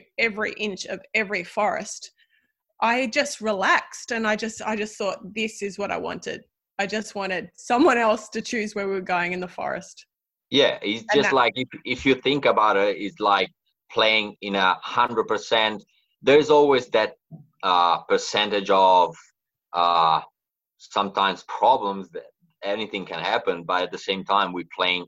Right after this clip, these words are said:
Speaker 2: on a safe environment. We try to always to play in a, in a safe environment. Yeah.
Speaker 1: A bit
Speaker 2: We
Speaker 1: of a
Speaker 2: want
Speaker 1: change from my picture that my husband was trying to get me to, like,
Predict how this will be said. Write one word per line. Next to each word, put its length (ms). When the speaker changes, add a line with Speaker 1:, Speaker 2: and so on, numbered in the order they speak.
Speaker 2:
on 100
a 40
safe 360
environment. 580
We 120
try 340
to 180
always 440
to 100
play 160
in 80
a, 80
in 120
a 40
safe 320
environment. 560
Yeah. 120
Speaker 1:
A 40
bit 160
Speaker 2:
We 60
Speaker 1:
of 80
a 80
Speaker 2:
want 180
Speaker 1:
change 300
from 180
my 280
picture 600
that 340
my 180
husband 360
was 140
trying 180
to 60
get 220
me 120
to, 340
like, 200